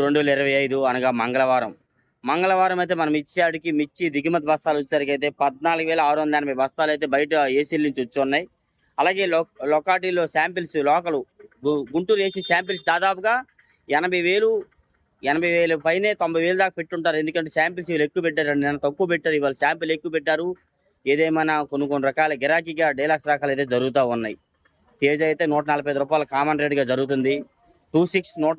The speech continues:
నలభై రెండు రూపాయలు అయితే వేశారు. క్లాసిక్ వచ్చేసరికి నూట ఇరవై మూడు రూపాయలు వేశారు. ఆరుమూరు వచ్చేసరికి నూట ఇరవై రూపాయలు జరుగుతుంది. నెం-, త్రీ ఫోర్ వన్ అయితే నూట యాభై, యాభై రెండు రూపాయల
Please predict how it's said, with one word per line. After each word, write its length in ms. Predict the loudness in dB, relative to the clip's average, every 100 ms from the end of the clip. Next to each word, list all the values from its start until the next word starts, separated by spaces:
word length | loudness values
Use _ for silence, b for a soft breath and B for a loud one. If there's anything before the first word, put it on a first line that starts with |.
| 0
నలభై 220 | 0 0 0
రెండు 180 | 0 2
రూపాయలు 240 | 2 0
అయితే 180 | 2 0
వేశారు. 400 | 2 0 0 -2 -8 _ _ _ _ _
క్లాసిక్ 400 | 0 0 0 -8 -8
వచ్చేసరికి 340 | -4 -4 -2 -2
నూట 140 | 0 0
ఇరవై 180 | 0 0 0
మూడు 120 | 0 0
రూపాయలు 240 | 0 0 0
వేశారు. 260 | 0 2 4 4
ఆరుమూరు 340 | 2 0 -2
వచ్చేసరికి 380 | -2 -2 -4 0
నూట 140 | -2 0
ఇరవై 160 | 0 0
రూపాయలు 220 | 0 0 0
జరుగుతుంది. 440 | -2 -2 -4 -2 -4 -8 _ _ _
నెం-, 200 | -2 -2 -4
త్రీ 140 | -4 -2 2
ఫోర్ 180 | 2 2
వన్ 120 | 2 2
అయితే 140 | 0 0
నూట 140 | 0 0 2 2
యాభై, 260 | 2 0 2
యాభై 240 | 2 0 -2
రెండు 140 | -2 -4
రూపాయల 220 | 0 0